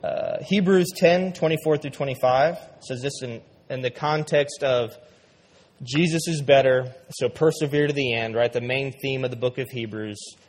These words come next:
Jesus is awesome. He's better than everything. Everything is pointing to Jesus. He's the author and perfecter of our faith. So because of who Jesus is and what he's done for our salvation, we need to persevere faithful to the end. So in chapter ten, right in the middle of, uh,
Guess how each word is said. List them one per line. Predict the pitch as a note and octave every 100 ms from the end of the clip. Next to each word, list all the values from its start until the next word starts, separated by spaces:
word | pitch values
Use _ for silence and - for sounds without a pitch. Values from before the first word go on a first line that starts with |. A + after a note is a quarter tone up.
| -
Jesus | A#2 C#3 C#3+ C#3
is | C3
awesome. | B2 B2 B2 C3+ B2
He's | A2
better | A2 C3 C#3
than | D3+
everything. | C3 B2+ B2+ B2
Everything | B2+ C3 C3
is | A#2+ -
pointing | C#3+ C#3+ C#3+
to | C#3
Jesus. | C#3 B2 A#2 A2 A2
He's | C3+ C#3 B2+
the | B2+
author | B2 C3+ C#3
and | C3+
perfecter | C3 - B2+ C#3
of | B2
our | C3 C3
faith. | A#2 A2 G#2 - _
So | -
because | B2 B2 C#3+ C#3+
of | C#3+
who | C#3+
Jesus | B2+ B2+ A#2+ A#2
is | B2 A2+
and | A2+
what | A#2+
he's | C3+ C3+ B2
done | B2+ A#2 A2+ A2+ - _ _
for | C3+ C#3+
our | C#3+
salvation, | C#3+ C3 A#2 A2 - A2+ G#2+ _ _ _ -
we | C#3+
need | D3
to | B2+
persevere | C3 B2+ A#2 A#2
faithful | A2+ A#2 A2
to | G#2+
the | A#2 B2
end. | G2+ F#2+
So | B2
in | D3+ E3+
chapter | - D3+ C#3
ten, | - B2 A#2
right | B2 D3
in | C#3+
the | B2+
middle | C3 C3 A#2+
of, | A#2 A2
uh, | G#2+ G#2